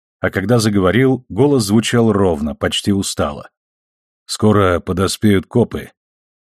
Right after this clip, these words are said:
Мне надо позвонить, не то мы все окажемся в тюрьме». «А вы не коп?» спросил Холден.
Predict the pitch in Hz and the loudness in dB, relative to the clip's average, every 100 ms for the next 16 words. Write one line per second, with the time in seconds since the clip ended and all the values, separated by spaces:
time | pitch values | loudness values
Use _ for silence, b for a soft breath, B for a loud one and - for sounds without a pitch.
0 | _ - 90 110 113 104 - 95 98 113 | _ -6 2 4 4 2 0 0 2 4
1 | 127 92 - 87 87 92 90 85 110 92 | 4 2 -4 -6 -2 -2 -2 -2 0 0
2 | 101 85 80 - 80 - 82 73 - _ | 0 -2 -2 -6 -6 -4 -4 -4 -10 _
3 | _ _ _ _ _ _ 90 92 120 120 | _ _ _ _ _ _ 2 4 4 4
4 | 117 - 165 175 - _ _ - - 87 | 2 2 0 0 -10 _ _ -14 -4 -2
5 | - 90 - 95 73 71 | -2 -4 -2 -2 -2 -8